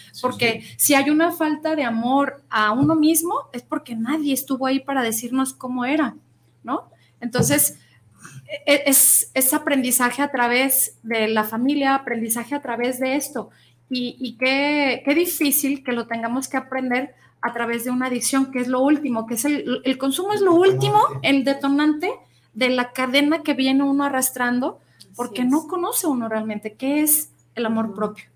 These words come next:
Speaker 2: ¿no?
Speaker 4: Ujú.
Speaker 2: Y hoy que lo conocen, hoy que lo pueden disfrutar, hoy que se atreven, porque de verdad yo les agradezco de todo corazón que lo digan, eh, y que tengan la libertad de expresarlo de esta manera, de manera pública sobre todo,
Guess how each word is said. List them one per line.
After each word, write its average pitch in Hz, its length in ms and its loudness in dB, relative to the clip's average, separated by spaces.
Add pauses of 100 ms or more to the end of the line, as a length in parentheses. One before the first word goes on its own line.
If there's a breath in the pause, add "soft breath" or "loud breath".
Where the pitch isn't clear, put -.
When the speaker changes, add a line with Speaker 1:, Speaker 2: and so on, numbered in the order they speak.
(140)
Speaker 2:
¿no? 262 160 -8
Speaker 4:
Ujú. - 80 -14 (240 loud breath)
Speaker 2:
Y 269 100 4
hoy 285 160 4
que 320 100 -2
lo 349 180 0
conocen, 294 640 2
hoy 247 120 -4
que - 120 -10
lo 302 140 -4
pueden 262 240 -2
disfrutar, 226 520 -2
hoy 254 180 0
que 277 160 -4
se 262 160 -4
atreven, 240 380 -2
porque 226 300 -4
de 220 120 -2
verdad 220 300 0
yo 254 80 0
les 277 180 -2
agradezco 226 520 -2
de 254 80 -2
todo 240 200 -4
corazón 233 440 -2 (460 loud breath)
que 233 120 -2
lo 233 180 2
digan, 262 640 2
eh, 220 520 -4 (320)
y 247 120 -8
que 247 160 0
tengan 302 640 0
la 254 140 0
libertad 233 480 -2
de 285 100 -2
expresarlo 247 880 -2
de 247 60 0
esta 247 200 -4
manera, 233 560 -4 (280 soft breath)
de 226 100 -4
manera 226 480 0
pública 254 420 0
sobre 214 260 -4
todo, 226 460 -4